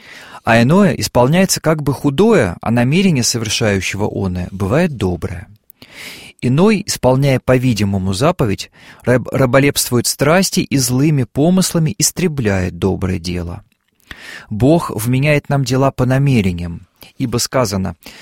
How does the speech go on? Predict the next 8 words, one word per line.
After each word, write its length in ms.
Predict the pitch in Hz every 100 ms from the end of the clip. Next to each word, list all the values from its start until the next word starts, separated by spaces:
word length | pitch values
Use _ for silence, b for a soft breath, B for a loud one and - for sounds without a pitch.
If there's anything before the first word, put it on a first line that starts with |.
| B
„Даст 440 | - 104 143 180 -
ти 180 | - 143
Господь 500 | 135 117 - 127 -
по 120 | 117
сердцу 440 | - 113 113 -
твоему“» 460 | 107 98 110 101 87 -
Псалом 440 | - 98 101 113
девятнадцатый. 920 | 104 110 - 95 85 - - - -